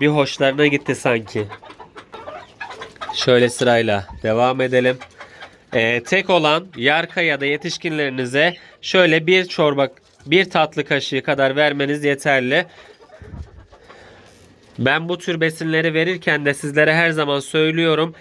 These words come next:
Her şeyin fazlası zarar. Bana mesaj atıyor. Adam bir çuval patatesi önüne dökmüş. Diyorlar ki, "Sen ver." dedim, biz de verdik. "Ne kadar verdin?"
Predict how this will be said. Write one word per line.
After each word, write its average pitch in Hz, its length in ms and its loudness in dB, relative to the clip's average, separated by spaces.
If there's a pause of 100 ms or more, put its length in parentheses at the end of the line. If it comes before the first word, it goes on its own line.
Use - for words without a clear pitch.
(200)
Her 175 260 0
şeyin 156 320 -4
fazlası 160 600 -6
zarar. 151 500 0 (440)
Bana 160 320 2
mesaj 165 400 0
atıyor. 160 680 2
Adam 160 380 0
bir 175 140 4
çuval 165 420 2
patatesi 156 600 0
önüne 151 300 2
dökmüş. 147 520 0 (220)
Diyorlar 180 500 6
ki, 175 140 -4
"Sen 190 320 -2
ver." 185 220 2
dedim, 175 300 -6
biz 175 180 -2
de 170 120 4
verdik. 156 400 2
"Ne 202 160 2
kadar 185 320 2
verdin?" 165 480 2